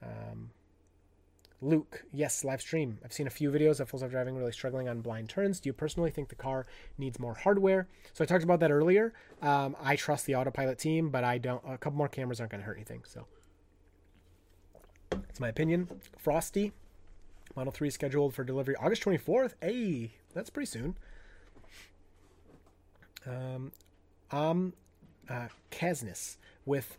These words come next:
all the updates with Full Self Driving beta progression, do you believe version eleven will come out, and when? For threes and Ys.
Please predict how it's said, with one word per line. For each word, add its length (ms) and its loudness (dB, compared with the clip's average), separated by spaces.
all 500 2
the 240 0
updates 400 -2
with 200 -6
Full 140 2
Self 140 4
Driving 220 0
beta 160 2
progression, 460 -4
do 80 -4
you 40 -2
believe 240 2
version 240 0
eleven 380 -2
will 80 -4
come 180 -10
out, 240 -8
and 200 -8
when? 140 -12
For 160 -6
threes 300 -4
and 120 -6
Ys. 280 -14